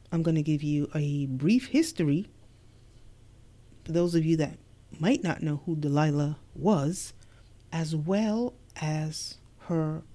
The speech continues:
characteristics. So even though Delilah is no longer present physically, she's very much still alive spiritually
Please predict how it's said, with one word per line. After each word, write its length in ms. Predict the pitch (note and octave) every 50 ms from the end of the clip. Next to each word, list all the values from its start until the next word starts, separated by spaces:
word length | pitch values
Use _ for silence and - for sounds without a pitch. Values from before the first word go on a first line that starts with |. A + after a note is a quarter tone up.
| - - - - - - - - - - -
characteristics. 1400 | - - - A#3+ A#3+ A#3 A#3 A#3+ A#3+ - - A#3 G#3 E3 - - - - - - - - - - - - - - - - - - -
So 140 | - - F3
even 260 | G3 B3 C4+ E4 D#4
though 160 | D4+ D#4 D#4 D4
Delilah 640 | B3 A#3+ G#3+ G#3 G#3 G#3+ A3+ A#3 A3+ A3+ A3+ -
is 240 | - F#3 F3 D#3+ D3+
no 220 | D3+ D#3+ E3+ G#3 B3
longer 520 | C4 C#4 B3 A#3+ C4+ D4+ C#4+ C#4+ C#4 C#4
present 600 | C4 - - - E4 D#4 C#4+ - C#4+ A#3 - - - - - - - - - - - - - - - - - -
physically, 640 | - - - D4+ B3+ G#3+ E3+ - - C#3+ B2 - - - - - - - - - - - - - - - - - - - - - - - - - - -
she's 260 | - - - F#3+ D#3
very 280 | D3+ E3+ A3 B3 B3+ C4
much 540 | B3+ B3 A#3 A3 F3+ - - - - - - - - - - - - - -
still 420 | - - - - - - C#4 C#4
alive 580 | C4 F#3+ D#3+ F3 G3 F#3+ D3 A#2+ E2 C#2+ - - - - - - - - - - - - - - - - - - - - - -
spiritually 720 | - - - - D4 C#4 A#3 F3 - - C#3+ C3 G#2 -